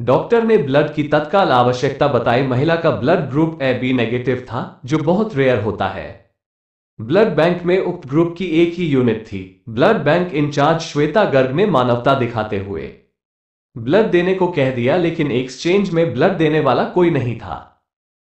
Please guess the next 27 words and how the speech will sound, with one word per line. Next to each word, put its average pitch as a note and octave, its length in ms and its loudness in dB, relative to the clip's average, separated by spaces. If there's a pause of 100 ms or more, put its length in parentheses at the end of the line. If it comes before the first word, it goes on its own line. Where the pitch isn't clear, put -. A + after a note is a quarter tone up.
(200)
ये D#3+ 200 4
जानकारी D#3+ 560 2
आपाजी D#3 500 2
ब्लड B2+ 340 0
ग्रुप F3+ 300 0
के D3+ 100 4
रफत B2 380 0
खान C#3 240 2
को C3+ 140 0
मिली, A#2+ 260 -2
तब F3+ 120 0
ग्रुप C3+ 440 0
के F3+ 100 2
द्वारा B2 320 2
ये C#3+ 240 2
समस्या C#3+ 500 0
समाज D#3 440 0
सेवी F#3 380 0
संगम D#3 440 0
सेवालय A2+ 460 0
के A2+ 120 -2
संचालक A2 640 -2
विपिन D3+ 320 0
अवस्थी B2+ 420 0
को D#3+ 160 2
बताई A2+ 340 2
गई। D#2+ 460 -10